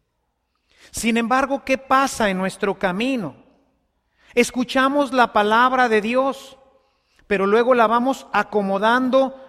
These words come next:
en la medida en que se nos pone difícil la situación.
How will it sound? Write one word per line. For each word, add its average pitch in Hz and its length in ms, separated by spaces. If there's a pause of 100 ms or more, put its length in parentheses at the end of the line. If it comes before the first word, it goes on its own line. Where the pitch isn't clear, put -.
en 202 200
la 196 100
medida 240 520
en 208 160
que 208 120
se 196 160
nos 185 180
pone 247 320
difícil 240 520
la 226 100
situación. 220 840